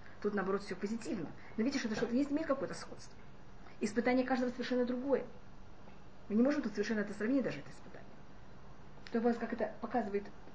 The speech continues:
Тура, нам какое-то одно рядом с другим. И когда братья приходят, Йосефа приходят к Йосефу, то, что все время описывается, что Йосеф все время хочет плакать, и Йосеф все время сдерживается.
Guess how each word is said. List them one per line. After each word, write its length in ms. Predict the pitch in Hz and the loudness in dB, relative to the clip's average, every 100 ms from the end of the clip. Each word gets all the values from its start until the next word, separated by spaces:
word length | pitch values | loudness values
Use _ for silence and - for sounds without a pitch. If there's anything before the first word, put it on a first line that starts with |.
| - | 0
Тура, 240 | 240 294 | 4 6
нам 100 | 254 | 4
какое-то 220 | 208 208 | 4 2
одно 160 | 196 226 | 4 4
рядом 220 | 196 180 | 2 0
с 40 | - | -6
другим. 380 | - 165 185 320 - - - - - - - - - | -8 -8 -8 -8 -8 -10 -10 -10 -10 -10 -10 -10 0
И 80 | 247 | 2
когда 300 | 240 226 233 | 4 4 6
братья 380 | 214 247 240 196 - | 6 4 4 -2 -2
приходят, 380 | 190 - 185 165 - - | -2 0 0 0 -8 -6
Йосефа 480 | 185 190 - 185 156 | -4 -4 -4 -4 -4
приходят 420 | - 202 - 175 143 | -4 -4 -2 -4 -4
к 100 | - | -4
Йосефу, 440 | 208 508 - 175 - - - | -4 -4 -4 -8 -8 -6 6
то, 100 | 269 | 6
что 120 | 285 | 6
все 180 | 277 240 | 0 0
время 140 | 214 | 0
описывается, 580 | 202 220 - 220 - 277 - - | 0 0 0 -4 -4 -8 -8 -8
что 140 | - 226 | 0 2
Йосеф 220 | 226 302 | 2 2
все 120 | 262 | 4
время 160 | 247 233 | 4 4
хочет 240 | 214 185 | 2 -2
плакать, 380 | - 208 285 - - - - | -4 -4 -2 -4 -6 -10 0
и 60 | 285 | 2
Йосеф 220 | 208 330 | 4 4
все 60 | 262 | 4
время 140 | 254 | 4
сдерживается. 560 | 240 - - - - | 4 -2 -6 -10 -10